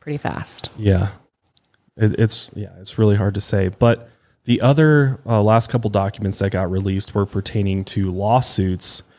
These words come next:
Speaker 2: uh, implicating Trump in some sexual assault, sexual abuse of underage children, pretty much.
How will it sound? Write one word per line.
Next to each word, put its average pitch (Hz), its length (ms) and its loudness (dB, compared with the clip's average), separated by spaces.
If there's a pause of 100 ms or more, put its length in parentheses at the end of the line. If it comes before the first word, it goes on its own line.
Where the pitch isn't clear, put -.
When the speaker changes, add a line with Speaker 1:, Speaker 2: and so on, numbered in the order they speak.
(340)
Speaker 2:
uh, 92 300 -4
implicating 101 720 0
Trump 101 500 0 (560)
in 95 600 0
some 95 600 -4 (240)
sexual 104 640 2
assault, 98 400 0
sexual 101 320 -2
abuse 101 600 -2
of 95 440 -2 (180)
underage 95 720 0 (440)
children, 104 400 0
pretty 101 200 2
much. - 360 -6